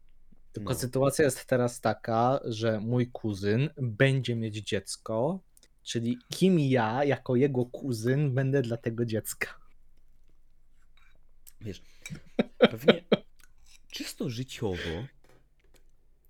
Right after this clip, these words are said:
Speaker 2: to dziecko będzie się do ciebie zwracać wujek.
Speaker 1: Dokładnie. Ale nie jestem jego wujkiem.
Speaker 2: Ale nie jesteś jego wujkiem.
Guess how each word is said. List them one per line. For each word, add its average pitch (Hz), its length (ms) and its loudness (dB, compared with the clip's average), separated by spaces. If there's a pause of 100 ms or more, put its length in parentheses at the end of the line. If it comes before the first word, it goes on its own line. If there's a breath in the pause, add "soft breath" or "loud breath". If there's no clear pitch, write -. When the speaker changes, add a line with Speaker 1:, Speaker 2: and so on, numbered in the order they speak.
(540)
Speaker 2:
to 127 120 -10
dziecko - 380 -6
będzie 107 280 -8
się 120 120 -10
do 110 100 -6
ciebie 98 240 -10
zwracać 95 460 -10 (260)
wujek. 101 720 -6 (600)
Speaker 1:
Dokładnie. 110 840 0 (560)
Ale 131 220 6
nie 143 120 6
jestem 131 360 6
jego 123 200 2
wujkiem. 139 560 4 (160)
Speaker 2:
Ale 113 180 0
nie 139 180 4
jesteś 120 300 2
jego 113 220 2
wujkiem. 110 600 2